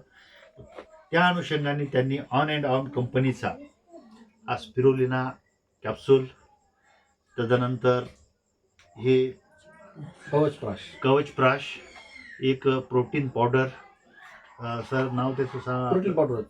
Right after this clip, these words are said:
Speaker 1: हा, प्रोटीन पावडर आणि या,
Speaker 2: न्यूट्रीलाइट.
Speaker 1: या सर्व गोष्टीचा दुष्परिणाम लिव्हरवर होऊ नये म्हणून हे लिव्हरला प्रोटेक्शन देणारं सायरप,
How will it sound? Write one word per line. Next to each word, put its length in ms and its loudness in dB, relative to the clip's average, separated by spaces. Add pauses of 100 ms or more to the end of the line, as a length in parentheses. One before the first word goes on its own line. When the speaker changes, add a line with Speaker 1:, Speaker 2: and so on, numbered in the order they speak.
Speaker 1:
हा, 100 -2
प्रोटीन 380 0
पावडर 380 2 (460)
आणि 560 -2
या, 60 -12 (1300)
Speaker 2:
न्यूट्रीलाइट. 760 0
Speaker 1:
या 260 4
सर्व 460 2 (1200)
गोष्टीचा 480 0
दुष्परिणाम 800 0
लिव्हरवर 500 0
होऊ 160 2
नये 180 0 (600)
म्हणून 320 2
हे 540 -4
लिव्हरला 1120 0
प्रोटेक्शन 540 -4
देणारं 440 0 (440)
सायरप, 280 2